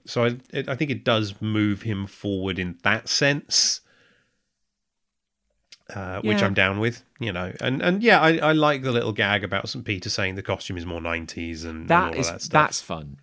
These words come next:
Speaker 2: Yeah. I, I still feel that, like, the Zauriel, as we've said many a time, the Zauriel that turns up in American Dreams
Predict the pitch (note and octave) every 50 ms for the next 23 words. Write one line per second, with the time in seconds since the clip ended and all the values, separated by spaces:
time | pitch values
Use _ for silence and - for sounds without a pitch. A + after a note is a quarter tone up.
0 | _ _ - A2+ G#2 F#2 D#2+ D2 C#2 - _ _ _ _ _ _ _ _ _ _
1 | _ _ _ - D3 E3+ F#3 F#3+ F3+ F3 D3+ - - _ _ _ _ - _ _
2 | _ _ - E3 - - A3+ B3 A#3+ - B3 A3 G#3+ F#3 D3+ D3 - G2+ A2 G#2+
3 | G#2 - - - - _ _ _ _ _ _ _ _ _ _ _ _ _ _ _
4 | _ _ _ _ _ _ _ _ _ _ _ _ _ _ _ _ _ _ - A#2+
5 | B2+ C3+ - D3 D3+ D3+ E3+ F3+ F3+ F3 D#3+ D#3 D3 C#3 B2+ - - G#2+ C3+ F3
6 | - F3 D#3 - D#3+ C3 A2+ A#2 C3 B2+ A#2+ G#2+ - - F2 E2 D#2+ D#2+ F2 F2
7 | - A#2+ C3 D3 D#3+ D#3+ D#3 C#3+ C3+ A#2+ - - - A#2 G#2+ G2 G2 F#2 - F#2+
8 | F2 - - F#2 F#2 F2 F2 F2 E2 - - E2+ - E2+ E2 D#2 D2+ D2 D2+ -
9 | - -